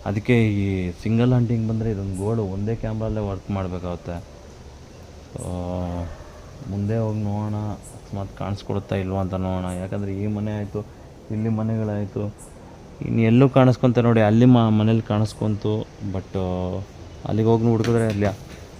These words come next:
ಅಲ್ಲಿ ಯಾವುದೂ ಇಲ್ಲ. So ಇನ್ನೂ ಒಂದ್ ಸ್ವಲ್ಪ ನೋಡೋಣ, ಈ ಫೀಲ್ಡಲ್ಲಿ ಎಲ್ಲ ಸಿಗುತ್ತೇನೋ ಅಂತ.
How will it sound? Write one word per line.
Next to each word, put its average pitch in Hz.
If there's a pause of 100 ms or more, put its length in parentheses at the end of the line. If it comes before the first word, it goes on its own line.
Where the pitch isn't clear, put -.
(360)
ಅಲ್ಲಿ 104
ಯಾವುದೂ 110
ಇಲ್ಲ. 101 (1700)
So 101
ಇನ್ನೂ 107
ಒಂದ್ 104
ಸ್ವಲ್ಪ 104 (1120)
ನೋಡೋಣ, 107
ಈ 101
ಫೀಲ್ಡಲ್ಲಿ 104
ಎಲ್ಲ 101
ಸಿಗುತ್ತೇನೋ 101
ಅಂತ. 92